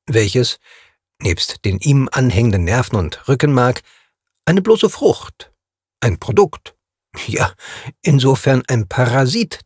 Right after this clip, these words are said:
des übrigen Organismus ist, als es nicht direkt eingreift in dessen inneres Getriebe, sondern dem Zweck der Selbsterhaltung bloß dadurch dient, dass es die Verhältnisse desselben zur Außenwelt reguliert.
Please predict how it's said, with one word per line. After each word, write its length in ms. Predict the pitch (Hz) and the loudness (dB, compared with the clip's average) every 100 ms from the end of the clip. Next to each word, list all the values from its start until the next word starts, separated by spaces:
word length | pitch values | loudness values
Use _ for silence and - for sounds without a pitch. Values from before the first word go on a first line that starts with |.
| - | -4
des 260 | 90 - - | -4 -4 -2
übrigen 460 | 143 - 101 95 92 | -2 -2 -4 -4 -4
Organismus 600 | - 98 90 85 92 92 | -4 -2 -2 -4 -8 -6
ist, 240 | 95 - - - - - _ _ _ _ | -6 -8 -12 -20 -20 -20 _ _ _ _
als 160 | - 156 | -2 2
es 100 | 180 | 2
nicht 320 | 233 - - | 2 0 -2
direkt 380 | 185 175 185 - | 0 0 0 -2
eingreift 640 | 185 208 127 98 104 - | 0 0 0 0 -2 -4
in 100 | 107 | -4
dessen 220 | 101 - 113 | -4 -4 -2
inneres 360 | 151 135 147 | 0 2 0
Getriebe, 600 | - - 214 208 80 80 - - - | -2 -4 -4 -4 -4 -6 -10 -18 -2
sondern 500 | 135 131 131 117 92 _ _ _ _ - | 2 4 4 2 -2 _ _ _ _ -4
dem 200 | 80 80 | -4 -4
Zweck 440 | - 131 - - | -2 -2 -2 -4
der 100 | 95 | -2
Selbsterhaltung 840 | 87 160 - - 120 117 120 135 | 2 0 0 -2 0 0 -2 -4
bloß 220 | 123 95 - | -2 -2 0
dadurch 360 | 165 165 - | 0 0 -4
dient, 380 | - 101 131 - _ _ _ _ - | -2 -2 -2 -4 _ _ _ _ -6
dass 260 | 117 95 | -4 -2
es 140 | 98 - | -4 -6
die 100 | 101 | -4
Verhältnisse 640 | 104 143 214 - 101 95 | 0 2 2 0 -4 -4
desselben 480 | 87 - 95 92 110 | -6 -4 -2 -2 -2
zur 160 | - | 0
Außenwelt 500 | 196 190 113 80 85 | 0 0 -2 -4 -4
reguliert. 640 | 98 98 165 240 - - | -4 -2 0 0 -4 -6